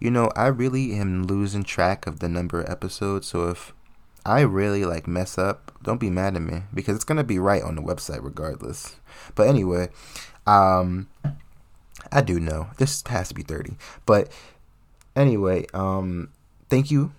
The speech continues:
again for listening. I feel like this was a pretty good one. Yo, I really hit that with the, with the beginning, right? With the music, with the stuff. I think I did good. Thank you again, L S, L E S F M, uh, for that intro and outro music.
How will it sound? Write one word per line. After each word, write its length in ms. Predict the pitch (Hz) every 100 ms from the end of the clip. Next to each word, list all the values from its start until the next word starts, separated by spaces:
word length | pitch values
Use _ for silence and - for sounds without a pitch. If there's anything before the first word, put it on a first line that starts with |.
| -
again 320 | 120 110 107
for 440 | 143 - - - 104
listening. 480 | 95 95 92 143 - _ -
I 120 | 92
feel 220 | - 101
like 160 | 95 92
this 140 | -
was 120 | 104 95
a 80 |
pretty 240 | 87 107 92
good 240 | 90 98
one. 260 | 98 101 98
Yo, 140 | 107
I 160 | - 110
really 520 | 107 104 113 120 117
hit 420 | 110 107 113 -
that 320 | 95 90 85 - - _ _ _ -
with 300 | 92 92 -
the, 180 | 82
with 180 | 78 90
the 60 | 85
beginning, 520 | 87 87 101 95 82
right? 320 | 82 90 -
With 140 | 87 85
the 80 | 87
music, 560 | 85 98 92 92 -
with 180 | 82 80
the 100 | 82
stuff. 440 | - - 98 101 -
I 80 |
think 240 | 143 170 117
I 60 |
did 240 | - 76 -
good. 200 | 87 - - -
Thank 240 | 135 143
you 100 | 139
again, 420 | 135 123 123 123 123 -
L 160 | 113
S, 320 | 110 110 - -
L 160 | 117 123
E 140 | 131 -
S 220 | 117 -
F 120 | 127
M, 300 | 123 120 123 - 147 - -
uh, 240 | 107 104
for 360 | 101 - 107 104
that 440 | 101 98 98 - - - - _ - -
intro 260 | 113 - 110
and 100 | 104
outro 260 | 107 120
music. 480 | 110 110 117 143 -